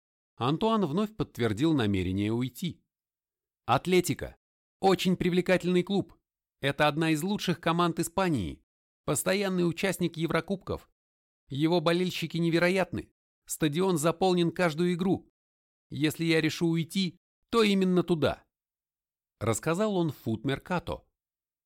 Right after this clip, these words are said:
В конце июля на Мрадио Эускади он добавил: «Я хотел бы играть в Атлетико, рядом с Фарланом и Тьяго. Это поможет мне стать лучше».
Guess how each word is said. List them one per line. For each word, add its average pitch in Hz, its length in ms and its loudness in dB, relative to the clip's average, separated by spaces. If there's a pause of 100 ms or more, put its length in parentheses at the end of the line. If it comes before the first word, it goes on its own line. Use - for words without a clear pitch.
(260)
В - 120 -20
конце 95 360 -2
июля 123 560 -2 (220)
на 101 200 0
Мрадио 104 640 2
Эускади 135 840 -4 (320)
он 190 220 -2
добавил: 82 600 -6 (920)
«Я 147 220 2
хотел 185 340 0
бы 165 140 2
играть 170 260 0
в 160 60 -2
Атлетико, 170 580 -2 (380)
рядом 165 360 2
с - 80 -6
Фарланом 165 520 2
и 175 160 -4
Тьяго. 139 500 -2 (500)
Это 147 240 -2
поможет 160 460 0
мне 160 180 2
стать 165 240 -4
лучше». 175 440 -2